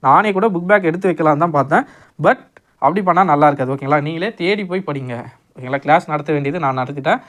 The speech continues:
புக் பேக்கை ஆன்சர் பண்ண முடியுதான்னு நீங்க தான் உங்களை செல்ஃபாக அனலைஸ் பண்ணிக்கணும். ஓகேங்களா?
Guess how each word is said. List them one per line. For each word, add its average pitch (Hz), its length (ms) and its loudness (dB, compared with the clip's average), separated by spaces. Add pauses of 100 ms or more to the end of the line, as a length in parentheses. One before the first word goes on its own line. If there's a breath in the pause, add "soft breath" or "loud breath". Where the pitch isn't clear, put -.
(200 loud breath)
புக் 214 220 -4
பேக்கை 220 260 2
ஆன்சர் 185 300 2
பண்ண 156 220 -4
முடியுதான்னு 135 360 -4
நீங்க 190 340 -6
தான் 202 220 0
உங்களை 202 340 -4
செல்ஃபாக 185 220 -6
அனலைஸ் 147 380 -2
பண்ணிக்கணும். 113 320 -12 (440 soft breath)
ஓகேங்களா? 143 460 -2